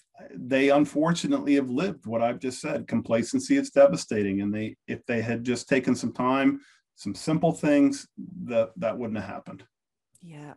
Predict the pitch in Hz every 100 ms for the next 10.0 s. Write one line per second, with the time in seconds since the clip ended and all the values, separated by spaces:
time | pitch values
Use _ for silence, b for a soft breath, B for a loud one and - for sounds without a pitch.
0 | - 175 185 190 180 170 170 - 165 156
1 | 165 160 156 151 - 156 165 156 156 156
2 | - 185 175 160 - 151 151 147 B B
3 | B B B _ 269 269 269 - _ _
4 | - 349 349 330 302 294 - - 277 269
5 | 269 240 240 214 214 208 196 196 - 185
6 | 175 - - 185 180 165 170 175 170 175
7 | 160 - 165 156 151 147 - 160 160 156
8 | 147 147 143 131 131 143 - 135 139 156
9 | 151 143 143 - 135 - - _ - -